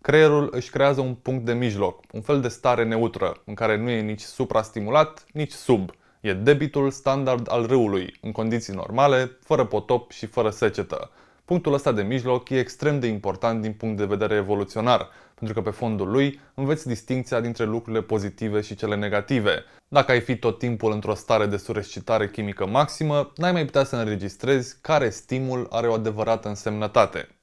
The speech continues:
Un citat. "Pentru ca un stimul să fie măcar detectat, dacă nu și interpretat ca important, semnalul neuronal trebuie să fie mai mare decât zgomotul de fundal, sau zgomotul trebuie anulat."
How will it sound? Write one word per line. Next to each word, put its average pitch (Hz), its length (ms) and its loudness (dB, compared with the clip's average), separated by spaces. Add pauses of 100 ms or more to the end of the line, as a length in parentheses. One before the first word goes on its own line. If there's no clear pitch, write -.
(140)
Un 143 160 -2
citat. - 540 -2
"Pentru 165 300 4
ca 175 100 2
un 165 140 0
stimul 143 380 0
să 107 120 -2
fie 120 180 -2
măcar 107 340 0
detectat, 104 760 2
dacă 110 260 -4
nu 123 100 -2
și 123 140 -8
interpretat 110 680 0
ca 101 120 -2
important, 98 760 -2
semnalul 135 580 0
neuronal 107 640 0
trebuie 127 280 -4
să 123 100 -8
fie 127 180 -4
mai 110 180 -4
mare 110 300 0
decât 107 260 -4
zgomotul 104 540 -4
de 101 60 -2
fundal, 107 640 2
sau 90 220 -8
zgomotul 120 600 -2
trebuie 113 340 0
anulat." 110 500 2